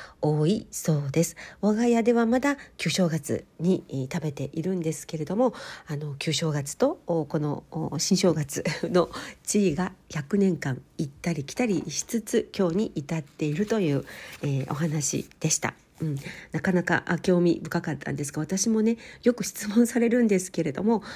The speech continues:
あの、そうなんですね。韓国、中国、ベトナムは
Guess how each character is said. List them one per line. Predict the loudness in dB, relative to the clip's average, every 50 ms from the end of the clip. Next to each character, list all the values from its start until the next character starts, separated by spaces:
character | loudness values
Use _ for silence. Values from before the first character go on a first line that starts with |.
| -14 -16 -12 -6
あ | -4 -2
の、 | 0 0 0 0 0 0 0 0 -2 -2 -4 -8 -12 -20 _
そ | -10 -6 -4 -2
う |
な | 0 0 0
ん | 0
で | 0 -2
す | -2 0 2
ね。 | 2 4 2
韓 | 2 0 0 0 0 0
国、 | -2 -2 -6 -4 -4 -6 -6
中 | -6 -2 0 0 0
国、 | 0 -2 -4 -6 -4
ベ | -4 -2
ト | 0 2 2
ナ | 4 4
ム | 6 4 4 2 0 -2 0
は | 2 2